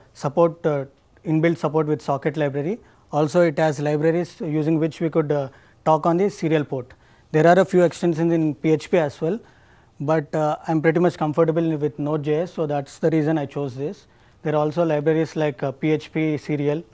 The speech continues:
is one library, and there is an extension Dio, I think. I'm not sure about that. You could use that as well and directly talk on the serial port.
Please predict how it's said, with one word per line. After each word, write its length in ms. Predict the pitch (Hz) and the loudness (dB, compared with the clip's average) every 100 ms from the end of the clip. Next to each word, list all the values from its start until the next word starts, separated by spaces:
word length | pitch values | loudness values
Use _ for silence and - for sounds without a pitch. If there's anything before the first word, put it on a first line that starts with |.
| _ _ _ _ - | _ _ _ _ -12
is 140 | 151 139 | -10 -4
one 200 | 147 156 | -2 0
library, 420 | 151 143 151 160 | 0 0 0 0
and 140 | 156 | 0
there 140 | 151 151 | 0 0
is 140 | 143 | -2
an 100 | 156 | -4
extension 580 | 143 - 160 151 160 151 | -4 -4 -4 -2 -2 -2
Dio, 420 | 135 139 147 156 - _ | -2 -2 -2 -4 -10 _
I 80 | 135 | -12
think. 280 | 143 156 - _ - _ - | -8 -8 -10 _ -20 _ -8
I'm 60 | |
not 160 | 139 147 | -4 -4
sure 240 | - 156 | -2 -2
about 240 | 147 135 131 | 0 -4 -6
that. 200 | 143 190 - _ _ - | -6 -8 -12 _ _ -4
You 80 | |
could 140 | 156 165 | 0 2
use 220 | 175 165 | 2 2
that 240 | 156 156 | 2 2
as 220 | 170 160 - | 2 2 2
well 160 | 175 | 4
and 160 | 170 156 | 4 2
directly 560 | 147 160 156 170 160 - - _ | 4 2 2 2 2 -2 -14 _
talk 200 | 160 156 | 2 4
on 100 | 165 | 4
the 60 | 165 | 0
serial 300 | 160 151 151 | -2 0 0
port. 320 | 123 127 120 | -2 -10 -12